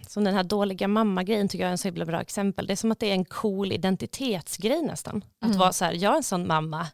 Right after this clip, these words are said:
Speaker 1: som bara gör, eh, spaghetti och ketchup till mina barn. Alltså det är
Speaker 2: Mm.
Speaker 1: liksom nästan som att det, det, det liksom får motsatt effekt ibland.
Speaker 2: Man skriver bara in sig i en, en annan typ av berättelse som in-,
Speaker 1: Exakt.
Speaker 2: inte är mer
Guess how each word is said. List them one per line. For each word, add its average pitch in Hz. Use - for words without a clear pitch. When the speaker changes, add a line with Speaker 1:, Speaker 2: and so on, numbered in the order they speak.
Speaker 1:
som 190
bara 165
gör, -
eh, 98
spaghetti -
och 165
ketchup -
till 190
mina 175
barn. 220
Alltså 233
det -
är -
Speaker 2:
Mm. 208
Speaker 1:
liksom 269
nästan 269
som 214
att 208
det, 240
det, 214
det 214
liksom 214
får 240
motsatt 220
effekt -
ibland. 190
Speaker 2:
Man 214
skriver 208
bara 196
in 180
sig 202
i 190
en, 185
en 180
annan 202
typ 196
av 170
berättelse 175
som 180
in-, 165
Speaker 1:
Exakt. -
Speaker 2:
inte 185
är 175
mer 180